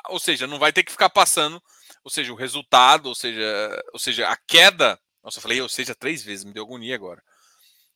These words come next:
A, a queda do, do, dos preços, é, a queda do V P, inconsequentemente, não vai fazer com que o resultado seja incorporado por essa queda. Isso significa que a gente não precisa necessariamente reconhecer isso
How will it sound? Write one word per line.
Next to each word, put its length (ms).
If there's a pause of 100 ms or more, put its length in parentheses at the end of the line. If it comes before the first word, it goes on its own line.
(380)
A, 60
a 220
queda 420
do, 160
do, 140
dos 240
preços, 720
é, 240
a 80
queda 260
do 100
V 140
P, 400
inconsequentemente, 960 (340)
não 300
vai 180
fazer 300
com 140
que 320
o 60
resultado 680 (440)
seja 300
incorporado 760 (380)
por 100
essa 220
queda. 400
Isso 260
significa 560
que 160
a 60
gente 260
não 100
precisa 380
necessariamente 1120 (440)
reconhecer 580
isso 180